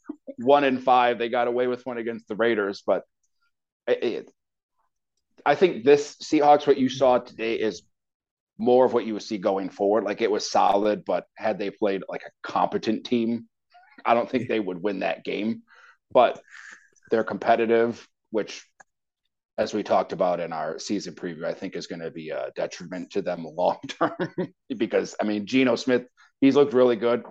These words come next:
but he is thirty-two years old. So, um, I think in either case, you need a higher draft pick, which maybe something will happen, and that'll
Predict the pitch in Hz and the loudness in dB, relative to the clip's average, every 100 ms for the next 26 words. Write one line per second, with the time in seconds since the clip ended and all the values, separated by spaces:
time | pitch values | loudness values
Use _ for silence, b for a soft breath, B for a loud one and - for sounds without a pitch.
0 | - 120 113 117 117 120 113 101 120 107 | -4 0 2 0 0 0 -2 -2 -4 -4
1 | 104 104 101 104 101 104 95 87 - _ | -4 0 0 -2 -4 -4 -2 -4 -10 _
2 | _ _ _ _ 104 90 80 67 _ _ | _ _ _ _ -4 -4 -6 -12 _ _
3 | _ _ _ _ - - 101 92 110 101 | _ _ _ _ -12 -8 -8 -6 -6 -4
4 | 92 85 101 92 - - 101 95 85 85 | -6 -6 -6 -6 -10 -10 -8 -4 -4 -2
5 | 92 87 - 82 92 - 98 - _ 92 | -2 -4 -6 -4 -6 -4 -4 -4 _ -10
6 | - - - _ _ _ _ _ _ - | -10 -14 -20 _ _ _ _ _ _ -10
7 | 101 90 87 - 90 73 76 78 - 82 | -8 -8 -10 -10 -12 -10 -8 -8 -8 -10
8 | 82 85 87 80 82 | -8 -6 -6 -4 -8